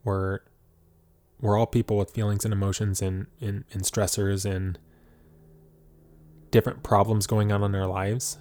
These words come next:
that I've realized that, and I've, I've always, I think that I've always been pretty good at this, but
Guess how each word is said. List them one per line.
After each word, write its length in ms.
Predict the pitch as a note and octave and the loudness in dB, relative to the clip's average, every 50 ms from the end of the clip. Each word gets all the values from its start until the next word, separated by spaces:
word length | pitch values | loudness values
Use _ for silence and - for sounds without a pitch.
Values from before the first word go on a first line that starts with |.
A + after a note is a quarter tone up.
| - - - - - | -18 -20 -20 -6 -2
that 320 | G#2+ G2+ G2 F#2+ G2 - - - - - - - - - - - - - | -2 0 0 0 -2 -4 -8 -20 -20 -20 -20 -20 -20 -20 -20 -20 -10 -4
I've 200 | - A2 G#2+ G#2+ | -2 -2 0 2
realized 480 | A2 A2+ A#2 B2 B2+ C3 B2+ - - - | 2 2 4 4 4 4 2 0 0 0
that, 320 | G#2 G2 F#2+ F#2+ - - - _ _ _ _ | 0 0 0 0 -4 -6 -16 _ _ _ _
and 100 | A#2+ B2+ | 2 4
I've, 200 | C3+ C3+ C3 - - | 4 4 4 0 0
I've 200 | - C3+ B2 - | 0 0 0 4
always, 380 | D3 C3+ C3 B2+ A#2 G#2+ - - _ _ - - - - - _ | 6 8 8 8 6 4 0 -8 _ _ -20 -20 -20 -20 -18 _
I 80 | - B2+ | -8 -4
think 220 | - - D#3 D3 | 0 0 -2 0
that 120 | - - G#2 | 0 0 0
I've 120 | F#2+ F#2+ | 0 2
always 180 | G#2+ G2+ G2 - | 2 0 0 0
been 160 | - G#2 G2+ | -2 -6 -4
pretty 160 | - A2 G#2 | -2 -2 -2
good 140 | F#2+ G#2 G2 | -2 -2 -4
at 80 | G2+ - | -2 -2
this, 180 | G#2 G2+ - | -2 -2 -2
but 240 | - - G#2 - - | -4 -6 -6 -6 -8